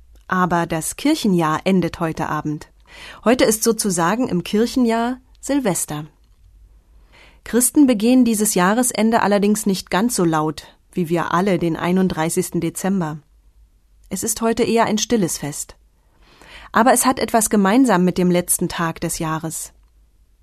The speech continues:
Auch heute haben wir in den Kirchen noch einmal zurückgeblickt. Ganz besonders auf die Verstorbenen der letzten zwölf Monate. Darum kennt man diesen Tag auch als Totensonntag.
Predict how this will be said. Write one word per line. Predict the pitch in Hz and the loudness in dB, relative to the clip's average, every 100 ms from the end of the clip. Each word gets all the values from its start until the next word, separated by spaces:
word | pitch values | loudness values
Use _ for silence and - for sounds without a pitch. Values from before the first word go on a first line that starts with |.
| _ _ - | _ _ -10
Auch | 160 | -4
heute | 190 240 254 | -2 0 0
haben | 226 233 | 0 2
wir | 226 196 | 0 2
in | |
den | 185 | 2
Kirchen | 180 214 226 233 | 2 0 2 2
noch | 214 | 0
einmal | - 196 196 | 0 0 -2
zurückgeblickt. | 185 196 214 190 151 - - - _ _ - - _ _ _ _ | -2 0 0 0 -6 -8 -10 -20 _ _ -20 -20 _ _ _ _
Ganz | 170 175 | -4 -2
besonders | - 170 185 185 196 | -2 2 2 4 2
auf | - 180 | 2 -2
die | 185 | -2
Verstorbenen | 180 180 196 208 220 185 165 | -4 -4 0 2 2 2 0
der | 165 165 | -2 -2
letzten | 165 - 180 | -4 -4 -6
zwölf | - 170 160 | -4 -4 -4
Monate. | 175 175 180 151 151 160 _ _ _ - _ _ _ - | -2 0 -2 -6 -10 -12 _ _ _ -20 _ _ _ -10
Darum | 170 175 180 | -4 0 0
kennt | 190 196 | 0 2
man | 208 | 2
diesen | 202 202 214 | 0 0 -2
Tag | - 214 220 | 0 0 0
auch | 196 | -2
als | 185 - | -2 -4
Totensonntag. | - 240 196 156 151 151 160 151 | -2 -2 0 -4 -4 -6 -8 -12